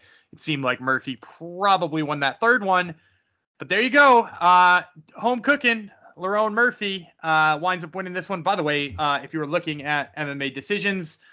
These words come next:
there were seventeen different media members who scored this fight. Two of them scored it for Lerone Murphy. Um, not much to say here other than the newcomer gets a nice boost, right?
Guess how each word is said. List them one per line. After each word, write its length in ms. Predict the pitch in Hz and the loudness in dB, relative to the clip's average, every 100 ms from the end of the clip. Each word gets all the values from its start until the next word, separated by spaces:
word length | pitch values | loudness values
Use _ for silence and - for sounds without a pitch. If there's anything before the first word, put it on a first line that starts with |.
| _ _ | _ _
there 160 | 151 160 | -4 -2
were 600 | 170 175 175 175 170 175 | 2 2 2 0 -2 -6
seventeen 840 | - - 311 277 170 - 196 170 160 | -6 0 2 2 -2 -6 -8 -6 -6
different 520 | 160 170 151 - - | -8 -8 -10 -12 -16
media 320 | 156 160 156 | -6 -4 -2
members 320 | 151 156 156 - | -2 -2 -4 -6
who 100 | 156 | -8
scored 260 | - 165 | -4 -4
this 160 | 156 156 | -4 -2
fight. 320 | 185 180 - | 0 0 -4
Two 240 | - 320 | 0 4
of 100 | 185 | 4
them 220 | 135 107 - | 0 -12 -14
scored 320 | _ - 147 127 | _ -10 -10 -10
it 100 | - | -12
for 100 | 139 | -12
Lerone 340 | 127 131 127 | -6 -4 -4
Murphy. 580 | 160 220 226 220 196 - _ _ _ - | 0 0 0 -2 -4 -8 _ _ _ -2
Um, 420 | 185 180 180 170 _ | 2 2 -2 -8 _
not 120 | 359 | 2
much 180 | 339 - | 4 2
to 80 | 196 | -2
say 200 | 208 202 | -2 0
here 160 | 190 175 | 2 2
other 180 | 170 | 0
than 160 | 165 175 | -4 -6
the 80 | 151 | -4
newcomer 440 | 147 156 160 151 | -4 -2 -2 -2
gets 180 | 147 147 | -6 -8
a 60 | 135 | -8
nice 180 | 135 | -8
boost, 400 | 127 135 143 120 | -10 -10 -10 -12
right? 260 | 120 139 147 | -8 -6 -6